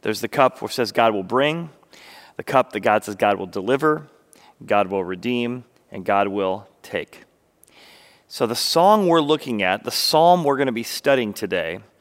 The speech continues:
would be sang together as a group right after they drank from the second cup. Now, as we look at this psalm today, we're going to take a, a method I call recapitulation.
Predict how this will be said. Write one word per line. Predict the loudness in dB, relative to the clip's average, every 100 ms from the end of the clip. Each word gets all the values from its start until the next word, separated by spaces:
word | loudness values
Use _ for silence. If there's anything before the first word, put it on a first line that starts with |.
| _ _ -2
would | -2 0
be | -2 0 0 -2 -6 _
sang | -14 -6 2 2 2
together | -2 -4 2 4 6
as | 4 0
a |
group | -2 2 2 0 -8 -20 -20 -4
right | 0 2 4
after | 2 2 0 -2
they | 0 -2
drank | -2 -2 -2 -4 -14 _ _
from | -8 -6
the | -6
second | -4 -6 -6 -10 -12 _ -12
cup. | -10 -10 -16 _ _ _ _ -20 -20 -20 -20 -20 _ _
Now, | -4
as | 0
we |
look | 0 0
at | 0
this | 0
psalm | 4 6 4
today, | 4 2 4 4
we're | 4 2
going | 2 0
to | -2
take | -2 2 2 4
a, | 4 4
a | 2
method | 2 0 0 0
I | 0
call | 0 2 4 4
recapitulation. | 2 -2 -2 -4 -6 -4 -2 -2 -2 -6 -14